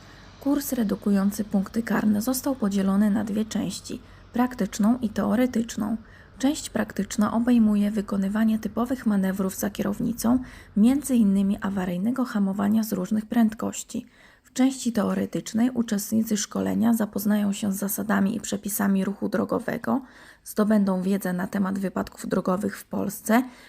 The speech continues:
poznają ich przyczyny i skutki oraz dowiedzą się, jak im zapobiegać.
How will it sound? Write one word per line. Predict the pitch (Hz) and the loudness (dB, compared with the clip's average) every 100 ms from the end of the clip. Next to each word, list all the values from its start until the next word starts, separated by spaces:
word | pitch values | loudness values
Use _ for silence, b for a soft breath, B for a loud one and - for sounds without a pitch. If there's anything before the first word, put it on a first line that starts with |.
| B | B
poznają | - 185 190 190 185 - | -6 -2 0 0 0 -4
ich | 185 - | -8 -8
przyczyny | - - 226 226 - | -8 -4 4 4 4
i | 190 | -4
skutki | - - - - 233 262 B B B | -8 -8 -10 -2 0 0 B B B
oraz | 196 190 185 202 | 0 2 2 0
dowiedzą | 190 226 214 196 | 2 2 2 0
się, | - 202 185 | 2 2 4
jak | 262 285 262 | 2 2 2
im | 254 | 2
zapobiegać. | 220 190 220 220 208 - - - | 2 0 0 2 0 -2 -8 -10